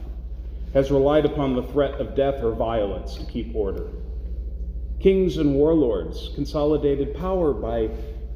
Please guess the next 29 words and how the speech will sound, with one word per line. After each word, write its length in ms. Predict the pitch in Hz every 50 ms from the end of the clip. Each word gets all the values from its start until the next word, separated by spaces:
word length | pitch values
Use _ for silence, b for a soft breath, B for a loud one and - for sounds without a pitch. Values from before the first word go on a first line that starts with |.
| -
killing 800 | - - 190 196 190 180 165 147 127 117 107 92 90 90 - B B B B B
or 240 | - 113 110 110
enslaving 760 | 117 113 113 - - 151 160 160 160 143 139 131 120 113 117 117
political 420 | - 127 127 123 123 123 - 139
rivals. 720 | 131 139 135 131 131 131 120 110 - - - - - - - - - - - - - - - - - - - - - - - -
While 220 | - 143 143 139 139
we'd 180 | 147 185 185
like 280 | 151 165 170 170 170 -
to 80 | 156 139
think 260 | - - 170 160 - -
we've 240 | 143 143 143 120
evolved 520 | 123 117 110 139 156 175 180 175 165 143 -
since 340 | - 120 117 98 87 - -
then, 540 | - 98 82 87 110 143 165 - - - - - - - - - - - - - - -
the 80 | 131 135
root 220 | 160 208 226 185
assumptions 540 | 175 - - 170 160 160 - 156 135 123 -
haven't 380 | 139 131 120 117 143 147 -
changed. 600 | - - - 127 117 104 - - - - - - - - - - - - - - - - - - - - - - - - - - - - - - - -
The 60 | - -
state 380 | - - 190 190 190 - -
has 260 | 170 160 156 147 -
the 60 | - 147
power 360 | - 143 139 139 139 139 135
to 60 | -
wield 320 | 139 123 127 127 127 117 117
violence, 640 | 123 117 110 110 107 90 85 - - - - - - - B B B B B
to 120 | B - 127
imprison, 880 | 110 107 - - 156 151 147 - - - - - - - - - -